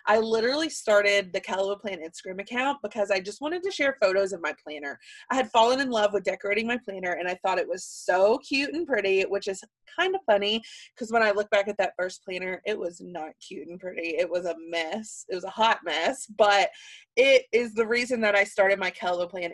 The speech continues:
Instagram account. And since then, um, it's been a little over five years since I started that account, and it has grown so much. I started my YouTube channel a year later in twenty sixteen, I believe. And, um,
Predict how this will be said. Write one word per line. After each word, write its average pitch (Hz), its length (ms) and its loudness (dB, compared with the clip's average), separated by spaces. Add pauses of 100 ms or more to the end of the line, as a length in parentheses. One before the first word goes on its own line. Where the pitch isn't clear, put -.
Instagram 254 440 -2
account. 214 440 -2 (400)
And 208 220 -2
since - 360 -8
then, 277 340 4 (140)
um, 196 200 0
it's 202 160 -8
been 214 160 0
a 214 60 -2
little 214 260 -2
over 214 200 0
five 202 320 4
years 208 240 -2
since 208 160 -12
I 214 60 -8
started 190 300 -6
that 180 120 -4
account, 185 360 -6
and 180 80 -6
it 190 80 -8
has 190 260 -12
grown 180 360 -6
so 180 560 0
much. 170 400 -2
I 180 60 -2
started 196 320 2
my 196 140 0
YouTube 202 380 -10
channel 196 500 -2 (400)
a 202 60 4
year 202 260 2
later 208 420 2
in 214 120 -2
twenty 196 340 -8
sixteen, 240 580 -6
I 240 120 2
believe. 247 440 -2 (400)
And, 208 540 0
um, 180 520 -2